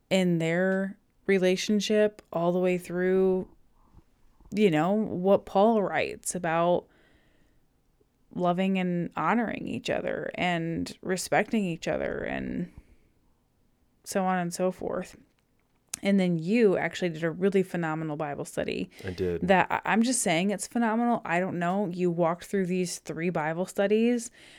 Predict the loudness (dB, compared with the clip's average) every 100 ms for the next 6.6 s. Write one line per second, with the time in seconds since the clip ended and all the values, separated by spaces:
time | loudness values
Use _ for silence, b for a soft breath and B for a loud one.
0 | B 0 2 2 0 -2 -2 -4 -4 -10
1 | -4 0 2 4 4 4 2 4 2 4
2 | 4 2 2 0 0 -4 -2 -4 -6 -6
3 | -10 -10 -12 -6 -6 -6 -8 -8 -6 -6
4 | -4 -4 -4 -2 4 4 2 -4 B B
5 | B _ -2 0 -2 0 -2 0 0 -2
6 | -4 -4 -4 -2 -4 -8